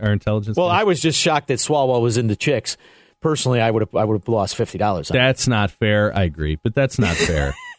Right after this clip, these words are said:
Speaker 2: Um, and, and, and then the reality is you have these cases where Hunter Biden has a one point five billion dollar agreement that everyone
Speaker 1: Yeah.
Speaker 2: knew about and no one even argues about anymore.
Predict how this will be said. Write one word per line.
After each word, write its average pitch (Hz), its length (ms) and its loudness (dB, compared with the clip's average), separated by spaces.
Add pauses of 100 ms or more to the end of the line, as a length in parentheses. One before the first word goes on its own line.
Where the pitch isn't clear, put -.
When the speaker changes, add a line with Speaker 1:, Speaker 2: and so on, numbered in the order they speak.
(460)
Speaker 2:
Um, 165 400 0 (160)
and, 160 140 0
and, 156 360 2
and 151 160 2
then 147 140 2
the 143 100 2
reality 151 520 4
is 127 180 0 (260)
you 151 180 2
have 156 260 2
these 127 240 0
cases 139 600 0
where 120 280 0 (220)
Hunter 175 360 0
Biden 123 600 0 (340)
has 143 240 0
a 135 140 2
one 156 360 2
point 175 320 0
five 139 500 0
billion 180 380 2
dollar 147 380 2
agreement 135 480 0
that - 160 -4 (100)
everyone 311 440 2
Speaker 1:
Yeah. 311 40 4
Speaker 2:
knew 330 160 4
about 247 300 0
and 214 180 0
no 320 140 4
one 349 200 0
even 320 220 0
argues 269 420 2
about 120 300 0
anymore. 110 480 0